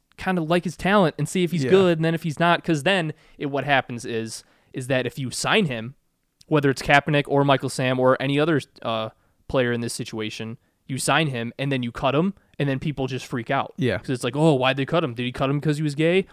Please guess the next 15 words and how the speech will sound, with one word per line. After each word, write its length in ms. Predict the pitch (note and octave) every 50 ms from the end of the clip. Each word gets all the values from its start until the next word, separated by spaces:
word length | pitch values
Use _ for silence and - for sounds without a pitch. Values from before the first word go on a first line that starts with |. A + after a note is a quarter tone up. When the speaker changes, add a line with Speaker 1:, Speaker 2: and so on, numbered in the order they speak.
| -
Speaker 1:
Or 100 | - -
did 80 | B2 B2+
he 60 | B2
Speaker 2:
Yeah. 40 | B2
Speaker 1:
cut 200 | - - C3+ B2+
him 100 | C#3 C#3+ C3
'cause 160 | - D3+ C3+
he 60 | D3 C#3
was 120 | C3 B2
protesting 540 | - - D3 D#3 D#3 D#3 D3+ D#3 - F3 D#3
in 100 | C3 B2
Kaepernick's 420 | - C3+ B2 B2+ - D3 C#3+ C3 -
situation?" 520 | D3 B2+ - C#3 C#3+ C#3 C3+ - D#3 C#3
So 240 | - - C3+ A#2+ A#2
Speaker 2:
Right. 120 | A2+ G#2+